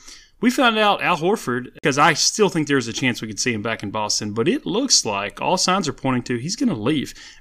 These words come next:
And I would love to know the rest of that story because he seemed like the backbone of that team and even that organization. You know, first of all, what do you think happened? Second of all,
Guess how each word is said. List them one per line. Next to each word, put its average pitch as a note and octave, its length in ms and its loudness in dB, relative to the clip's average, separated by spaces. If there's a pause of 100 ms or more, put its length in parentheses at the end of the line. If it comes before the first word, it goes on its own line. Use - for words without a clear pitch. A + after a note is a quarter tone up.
And A#2+ 120 0
I G#3+ 80 6
would E3+ 200 0
love C#3 640 4
to A#2+ 120 -4
know A2+ 560 2
the A2 100 -6
rest A#2 260 0
of A2 40 -6
that G2+ 120 -6
story A2+ 380 -2
because A2 300 -6
he F3+ 80 -2
seemed D3+ 360 4
like A#2+ 400 2 (320)
the C3+ 160 -2
backbone C#3 500 4
of A#2 80 0
that A#2 200 2
team D3+ 360 2
and A#2 120 0
even C#3 220 0
that C#3 220 2
organization. C3 720 -2 (260)
You - 120 -4
know, F3 80 2
first - 280 2
of G#3 80 4
all, B2+ 140 2
what D#3 160 0
do A#3 60 0
you B3+ 80 4
think A3 220 -2
happened? E3+ 380 2
Second A#3 220 0
of B3 100 -4
all, G#3 360 0